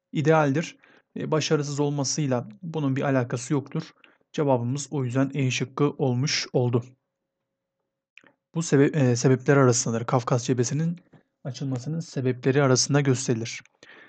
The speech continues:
Geldik otuz dörde. Sarıkamış Harekatı ile ilgili bilgiler veren bir tarih öğretmeni aşağıdaki cephelerden hangisiyle ilgili bilgiler vermiştir?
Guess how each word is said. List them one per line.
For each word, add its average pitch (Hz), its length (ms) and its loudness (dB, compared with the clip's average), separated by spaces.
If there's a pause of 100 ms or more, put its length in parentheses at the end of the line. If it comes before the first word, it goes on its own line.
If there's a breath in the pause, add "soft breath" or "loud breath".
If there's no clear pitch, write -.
(240 loud breath)
Geldik 143 440 2
otuz 143 260 -6
dörde. 131 380 4 (280)
Sarıkamış 156 560 2
Harekatı 147 520 2
ile 147 100 2
ilgili 143 280 0
bilgiler 143 400 2
veren 139 240 2
bir 135 160 -6
tarih 135 320 2
öğretmeni 135 560 0 (280 soft breath)
aşağıdaki 143 520 0
cephelerden 139 540 2
hangisiyle 156 600 0
ilgili 143 320 0
bilgiler 135 440 2
vermiştir? 127 640 0